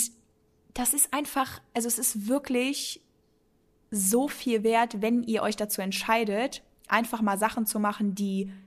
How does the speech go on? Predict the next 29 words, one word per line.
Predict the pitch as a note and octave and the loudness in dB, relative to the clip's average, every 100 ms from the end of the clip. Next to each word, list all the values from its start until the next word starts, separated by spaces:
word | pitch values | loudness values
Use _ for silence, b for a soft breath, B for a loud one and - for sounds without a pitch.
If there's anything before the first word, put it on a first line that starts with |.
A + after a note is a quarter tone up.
| _ _ _ _ _ _ _ | _ _ _ _ _ _ _
aus, | B3 C#4 | 0 0
au-, | - D#4 | 4 6
also | C#4 C#4 | 6 4
die, | B3+ C4+ A#3 | 2 2 2
die | C4 C#4+ | 0 2
euch | C4+ - | 0 0
aus | A#3 | 0
eurer | A#3 A3+ | 0 0
Comfortzone | - C4 B3+ A#3 A3+ A3 | 0 -2 0 0 2 0
rausholen. | G#3+ G#3+ A3+ - G3+ F#3+ F3 | 4 4 4 0 0 0 2
Und | A#3 G#3+ | 0 2
damit | A3 B3 A#3 | 2 2 2
meine | A3+ B3+ D#4 | 2 2 0
ich | A3+ - | -2 -4
auch | G3 | -4
wirklich | G#3+ A3+ G#3 | -4 -4 -6
dieses | G#3 G3+ - F#3 | -6 -4 -4 -4
Reisen | G3+ A3 A3+ G#3+ G#3 B B | 2 6 6 6 2 B B
und | - G3+ | -4 -2
an | |
einem | G#3 | 0
anderen | A3 A3 | 0 0
Ort | G#3+ G#3 G3+ | 0 -2 2
leben, | G#3+ A#3 A3 | 2 2 2
weil | G#3 G#3 G#3+ - _ - | 4 4 4 -2 _ 0
ihr | A3+ | 0
müsst | - | 2
euch | A#3+ | -4
vorstellen, | - A3 - F#3 F#3 | -2 -2 -2 -4 -8